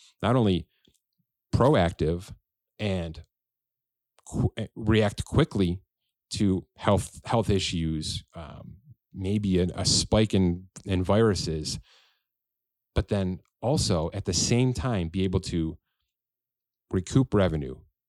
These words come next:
hold themselves in a place that can sustain them for twenty twenty-one, twenty twenty-two.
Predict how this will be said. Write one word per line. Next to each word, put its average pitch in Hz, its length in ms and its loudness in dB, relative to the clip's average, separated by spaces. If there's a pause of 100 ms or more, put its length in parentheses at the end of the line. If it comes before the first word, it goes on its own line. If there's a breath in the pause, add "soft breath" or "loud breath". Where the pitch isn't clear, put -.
(720)
hold 135 380 2
themselves 110 540 4
in 107 80 2
a 95 40 0
place 107 360 0
that 95 160 0
can 98 240 0 (220)
sustain 120 640 2
them 85 300 0
for - 160 -6
twenty 92 260 0
twenty-one, 90 420 0
twenty 95 240 0
twenty-two. 87 560 -4